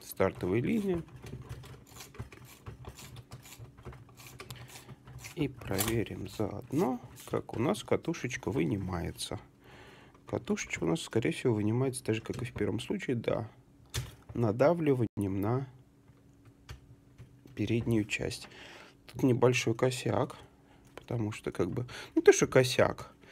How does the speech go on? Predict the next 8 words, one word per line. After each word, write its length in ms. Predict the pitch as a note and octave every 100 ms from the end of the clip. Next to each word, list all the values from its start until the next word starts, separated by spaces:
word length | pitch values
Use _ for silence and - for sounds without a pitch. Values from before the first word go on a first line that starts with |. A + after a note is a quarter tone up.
| - - -
но 80 | D3
для 140 | C3+
извлечения 480 | C3+ C#3+ C#3+ F#3 A#2+
вам 160 | B2 B2
понадобится 460 | A2+ A#2 A2 -
какой-то 380 | - - G#2 -
инструмент. 680 | A#2 - B2+ C3 E2+ - - - - - - - - - - - -
Типа 320 | - C#2+ D#2+